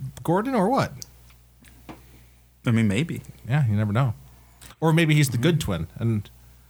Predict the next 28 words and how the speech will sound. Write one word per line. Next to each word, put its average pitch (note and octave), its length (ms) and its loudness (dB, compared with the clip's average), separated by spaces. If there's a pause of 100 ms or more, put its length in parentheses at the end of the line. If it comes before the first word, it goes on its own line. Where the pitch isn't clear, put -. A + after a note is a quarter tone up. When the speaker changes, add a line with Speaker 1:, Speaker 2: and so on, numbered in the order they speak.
(320)
Speaker 1:
or, C#3 140 2
you C#3 100 4
know, C#3+ 140 4
a C3+ 80 -2
better C3 260 4
twin. D3+ 360 2
<laughs> - 40 -20 (840)
You A#3 120 0
never E3+ 260 4
know. E3 160 4 (320)
Speaker 2:
So, C#3 560 2
um, C#3 540 4
I C#3+ 100 4
do, F3+ 260 2
I D3+ 100 4
do, F3 160 2
<laughs> - 760 -4
I, C3+ 140 2
I C#3 140 2
do, - 320 -2
I D3 80 2
do E3+ 240 0
have E3 240 2
one C#3+ 360 2
sad C3 400 0
thing B2 240 2
to A#2+ 120 -2
report, G#2 500 -2